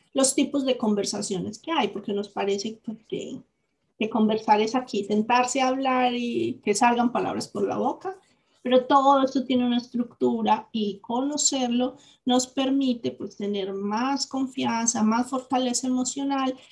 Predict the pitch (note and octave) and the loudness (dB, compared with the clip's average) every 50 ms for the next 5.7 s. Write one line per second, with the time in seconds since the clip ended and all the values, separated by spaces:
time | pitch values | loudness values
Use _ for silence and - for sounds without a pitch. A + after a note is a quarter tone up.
0 | _ _ - D#4 - - B3+ A#3 G#3+ G#3+ - - B3 A#3+ A#3+ B3 A#3+ A#3 - - | _ _ -4 -2 2 2 2 4 4 0 0 0 0 2 2 2 0 -2 -2 -4
1 | B3 - B3 A#3+ - - G#3+ G3+ G3+ G3 - G#3+ G#3 - G#3+ G3+ G3 G#3 - - | -2 -2 -2 -6 -4 -4 -4 -4 -4 -4 -6 -8 -8 -8 -8 -8 -8 -8 -8 -6
2 | A3+ G#3+ G3+ F3+ - - - A3 - - F#3+ F3 F3 G#3 G#3+ D#3+ - _ _ _ | -4 -4 -4 -4 -4 -6 -8 -8 -10 -8 -8 -8 -8 -8 -8 -10 -10 _ _ _
3 | _ _ _ _ _ A#3 G3+ G#3 - A3+ G3+ G#3 - F#3 F#3+ G3+ - G3+ G3+ - | _ _ _ _ _ -6 -6 -4 -4 -4 -6 -6 -6 -8 -10 -10 -10 -10 -10 -10
4 | - - A3+ B3+ - - - - _ _ _ _ _ - - - - - - - | -12 -12 -12 -12 -10 -12 -14 -16 _ _ _ _ _ -10 -8 -8 -8 -10 -14 -18
5 | _ _ _ - - - - - - - - - - | _ _ _ -14 -14 -12 -12 -12 -12 -10 -12 -14 -16